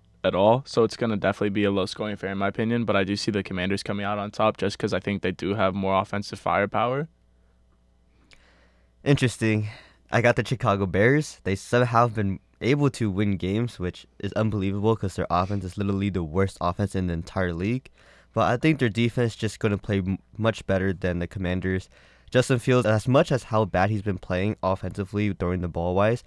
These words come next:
Speaker 2: he still has that dual threat ability where he's able to run and get first downs.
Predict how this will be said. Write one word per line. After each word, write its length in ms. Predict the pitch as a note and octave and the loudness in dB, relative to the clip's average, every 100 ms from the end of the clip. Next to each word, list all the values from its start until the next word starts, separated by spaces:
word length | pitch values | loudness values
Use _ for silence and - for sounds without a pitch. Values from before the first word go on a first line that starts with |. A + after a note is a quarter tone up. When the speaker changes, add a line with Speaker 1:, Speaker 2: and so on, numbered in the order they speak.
| - _ | -16 _
Speaker 2:
he 120 | - G#2 | -8 -2
still 240 | - B2+ | 2 4
has 200 | G#2+ G#2+ | 4 2
that 220 | G#2+ F2+ | 0 0
dual 220 | - G2+ | -2 0
threat 200 | G2+ G2 | 0 0
ability 380 | F2 F2 F2+ F#2+ | -2 -2 -2 0
where 140 | G#2 F#2 | 0 0
he's 100 | F2 | -2
able 180 | F2+ F2+ | -4 -4
to 120 | F2 | -6
run 340 | D#2 F2+ A2+ | -2 -2 0
and 140 | F#2 F2 | -2 -4
get 160 | F2 | -6
first 320 | - F#2+ E2+ | -6 -8 -6
downs. 400 | - F#2+ C#3 D#3+ | -2 0 0 -2